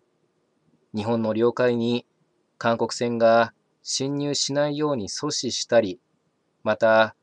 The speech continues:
竹島に不法上陸した人間を運んだ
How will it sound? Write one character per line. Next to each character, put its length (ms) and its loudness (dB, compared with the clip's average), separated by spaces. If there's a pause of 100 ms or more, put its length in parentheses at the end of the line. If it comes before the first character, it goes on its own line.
(220)
竹 220 -2
島 260 -2
に 340 -4 (140)
不 120 -12
法 220 0
上 220 0
陸 220 -6
し 140 -8
た 340 2 (1160)
人 200 -2
間 220 2
を 80 0 (180)
運 160 0
ん 40 -6
だ 320 2